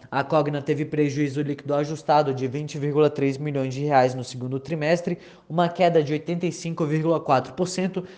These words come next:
nas perdas na comparação com o igual período de dois mil e vinte,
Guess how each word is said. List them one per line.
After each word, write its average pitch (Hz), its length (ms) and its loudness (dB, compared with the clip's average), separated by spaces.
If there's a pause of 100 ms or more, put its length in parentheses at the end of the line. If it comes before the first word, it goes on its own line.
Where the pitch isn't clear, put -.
(140)
nas 170 220 0
perdas 156 400 2
na 147 100 -2
comparação 147 640 2
com 147 140 -4
o 143 40 -4
igual 139 240 4
período 151 400 -2
de 147 140 -4
dois 156 160 -2
mil 160 160 -6
e - 20 -6
vinte, 165 340 -6